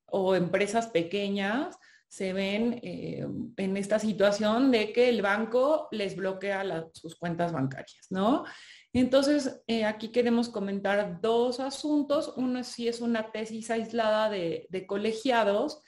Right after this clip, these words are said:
en el que, eh, un banco realizó la,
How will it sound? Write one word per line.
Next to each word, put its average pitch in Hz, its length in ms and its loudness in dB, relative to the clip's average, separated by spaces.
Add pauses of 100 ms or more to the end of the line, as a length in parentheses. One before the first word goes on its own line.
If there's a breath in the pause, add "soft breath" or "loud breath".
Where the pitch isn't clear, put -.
(480 soft breath)
en 285 280 4
el 285 260 2
que, 285 480 -2 (180)
eh, 208 760 -2
un 247 300 4
banco 277 500 4
realizó 214 540 -4
la, 202 640 -4